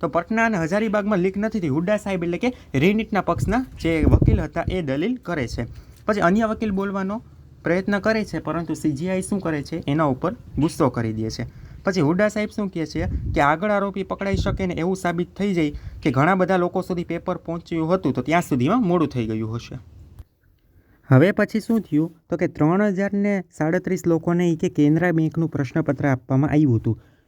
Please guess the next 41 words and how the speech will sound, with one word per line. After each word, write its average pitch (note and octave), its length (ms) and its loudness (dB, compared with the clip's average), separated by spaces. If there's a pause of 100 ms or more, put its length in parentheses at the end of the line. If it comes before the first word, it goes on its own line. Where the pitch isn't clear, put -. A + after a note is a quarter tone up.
(120)
તો E3+ 120 4
પછી F#3+ 280 -2
કોર્ટ E3+ 260 2 (100)
સામે F3+ 180 4
સવાલ F3 340 2
પૂછે A#2+ 360 -2
છે A2+ 140 -2
કે - 320 -6
પંદરસો D3+ 480 2
ને F3 60 0
ત્રેસઠ D#3 440 0
લોકો F#3+ 180 -4
તમે F#3 220 -2
કઈ F3+ 140 -2
રીતે A#2 240 0
નક્કી A2 260 2
કર્યા? A2 300 0 (460)
તમે D3+ 260 6
એમ F#3 80 0
કીધું F3+ 280 0
કે C#3+ 40 -8
ભાઈ E3+ 100 2
અમે D3+ 180 2
લોકોએ D#3+ 240 0
પંદરસો E3 440 0
ને D#3 60 2
ત્રેસઠ D#3+ 340 -2
લોકોને D#3 300 0
ગ્રેસિંગ D3+ 400 2
માર્ક D3+ 180 -2
આપ્યા D#3+ 200 -2
હતા, A#2 200 2 (500)
તો E3+ 80 4
પંદરસો D#3+ 480 4
ને F3+ 60 0
ત્રેસઠ E3+ 340 -2
તમે F3+ 200 0
નક્કી C3 400 0
કઈ G#3 180 6
રીતે B2 280 0
કર્યા? A#2 320 0